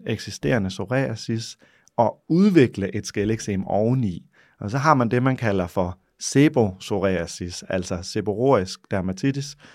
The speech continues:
trukket sammen med psoriasis. Man kan også sagtens have psoriasis alene,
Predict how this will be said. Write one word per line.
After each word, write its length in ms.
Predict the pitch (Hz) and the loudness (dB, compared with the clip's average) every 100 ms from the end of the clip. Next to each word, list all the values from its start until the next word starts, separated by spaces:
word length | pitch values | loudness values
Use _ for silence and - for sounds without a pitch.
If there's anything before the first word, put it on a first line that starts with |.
| _ | _
trukket 400 | - 120 101 104 | -4 0 2 0
sammen 360 | - 123 104 95 | 4 4 6 2
med 100 | 90 | -2
psoriasis. 880 | - 104 98 104 87 - 92 95 - - - - - - _ _ _ _ _ _ _ _ _ - | -4 -4 -2 -4 -8 -8 -10 -10 -14 -16 -20 -20 -20 -20 _ _ _ _ _ _ _ _ _ 2
Man 140 | 123 | 4
kan 100 | 113 | 4
også 140 | 113 | 4
sagtens 380 | - 135 143 127 | 4 2 2 -4
have 280 | - 110 113 117 | -2 0 0 -2
psoriasis 680 | - 95 117 - - 101 - | -6 0 0 0 -8 -12 -10
alene, 640 | 95 90 101 110 139 | -8 -4 -2 0 0